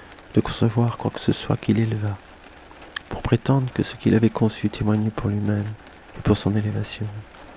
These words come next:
La terre n'a jamais été assez pour l'homme, ni le monde. Il lui a toujours fallu le ciel en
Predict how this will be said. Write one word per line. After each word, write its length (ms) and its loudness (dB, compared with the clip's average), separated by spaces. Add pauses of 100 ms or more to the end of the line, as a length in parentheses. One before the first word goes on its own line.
(1000)
La 120 6
terre 220 0
n'a 80 4
jamais 340 2
été 200 -4
assez 320 -2
pour 220 -4
l'homme, 280 -6 (640)
ni 80 4
le 120 4
monde. 140 -4 (1700)
Il 100 4
lui 80 8
a 40 8
toujours 280 0
fallu 260 2
le 140 2
ciel 400 -2
en 80 -6